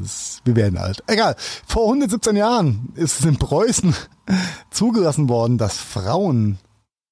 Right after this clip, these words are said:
ein Examen als Gymnasiallehrer Sternchen innen ablegen dürfen.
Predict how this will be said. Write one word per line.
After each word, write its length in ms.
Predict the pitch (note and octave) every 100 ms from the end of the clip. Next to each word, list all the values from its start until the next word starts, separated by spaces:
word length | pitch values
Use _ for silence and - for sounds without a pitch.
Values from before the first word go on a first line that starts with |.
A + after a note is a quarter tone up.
| _ _ _ _ _
ein 120 | B2+
Examen 500 | A#2 G#2+ - A#2+ C#3
als 280 | A#2 A2 -
Gymnasiallehrer 1080 | - B2+ A2+ B2+ A#2+ D#3 C#3+ A2+ G2 G2 F#2 _ _ _ _ - -
Sternchen 480 | - B2 B2 - A#2+
innen 280 | C#3 A2+
ablegen 460 | G#2+ A2 - A2+ G#2+
dürfen. 400 | G#2 F#2 F#2+ F2+